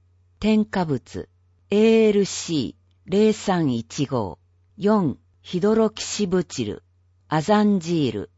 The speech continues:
ビス。ヘキサン六、一、ジール、ビス。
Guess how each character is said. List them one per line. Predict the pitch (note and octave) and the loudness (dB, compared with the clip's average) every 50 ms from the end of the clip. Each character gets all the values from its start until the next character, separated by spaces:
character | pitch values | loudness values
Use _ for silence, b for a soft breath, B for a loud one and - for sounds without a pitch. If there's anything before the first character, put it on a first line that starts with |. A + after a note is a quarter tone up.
| _ - | _ -6
ビ | - D#3 D3 | -4 -4 -4
ス。 | - - - A2 F2+ - _ _ _ _ _ _ _ _ _ _ | -4 -6 -10 -10 -10 -10 _ _ _ _ _ _ _ _ _ _
ヘ | _ G3+ G3 | _ -8 -8
キ | - - | -8 -10
サ | - - - A3+ G3+ F3 | -14 -8 -4 -2 -2 0
ン | D#3 B2 G#2+ - - _ _ | -2 -2 -4 -6 -12 _ _
六、 | C#3+ B2 - _ - D3 C3+ - - _ _ _ _ _ | -6 -6 -6 _ -6 -6 -6 -6 -6 _ _ _ _ _
一、 | - E3 C#3+ - - - G3 F#3+ F3 - _ _ _ - | -8 -8 -8 -8 -8 -6 -6 -4 -6 -6 _ _ _ -12
ジ | C#3+ D#3 F3+ | -6 -2 0
ー | F3+ E3 D3 B2 | 0 2 0 0
ル、 | A2 G2 E2 - _ _ - | -2 -6 -12 -14 _ _ -10
ビ | A2 C#3+ A#2+ | -6 -6 -6
ス。 | - - - - - - | -6 -8 -14 -20 -20 -20